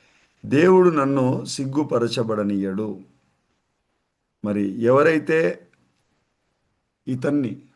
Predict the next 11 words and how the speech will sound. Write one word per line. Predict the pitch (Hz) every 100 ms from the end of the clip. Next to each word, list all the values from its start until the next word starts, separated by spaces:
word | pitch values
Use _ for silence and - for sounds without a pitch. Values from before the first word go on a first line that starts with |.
| _ 110
అపోస్తులుడైన | 113 131 127 139 135 131 123
పౌలు, | 123 120 123 127 127
పౌలును | 127 123 131 147 143 120 - _ _ _ - -
శరీర | 143 143 175 175 151
సంబంధి | 151 143 135 135 123
అన్నారో, | 113 107 110 131 - - -
శరీరానుసారమైన | - 139 156 160 151 147 135 147 143 135 131 127
ఆచారాలను | 123 123 127 139 131 127 131 131 123
అనుసరిస్తున్నాడు | 123 123 135 117 117 113 110 110
అని | 107 104
అన్నారో, | 101 104 113 131 175